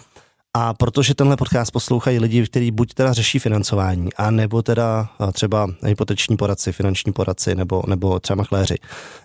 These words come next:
tak jak ta situace ovlivňuje vlastně, a teď se pojďme podívat na ten, na, na ty lidi, na ty, kteří chtějí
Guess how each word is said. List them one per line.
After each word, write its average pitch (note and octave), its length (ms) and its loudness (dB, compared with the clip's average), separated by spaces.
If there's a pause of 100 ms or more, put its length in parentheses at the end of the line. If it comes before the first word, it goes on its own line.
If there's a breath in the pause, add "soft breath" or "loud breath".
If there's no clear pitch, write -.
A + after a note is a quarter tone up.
tak G#2+ 160 -4 (640 soft breath)
jak A2+ 320 2
ta C#3 120 2
situace C3+ 480 2
ovlivňuje C3 800 4
vlastně, C3+ 400 0
a - 80 -2
teď - 160 -2
se C#3+ 100 0
pojďme C3 220 2
podívat B2 240 2
na A#2+ 60 0
ten, B2+ 260 2 (120)
na, A2+ 160 0
na A#2 120 0
ty B2+ 140 2
lidi, G#2+ 360 2 (180)
na G#2+ 80 0
ty, A#2+ 120 0
kteří A#2 200 0
chtějí A2 340 -2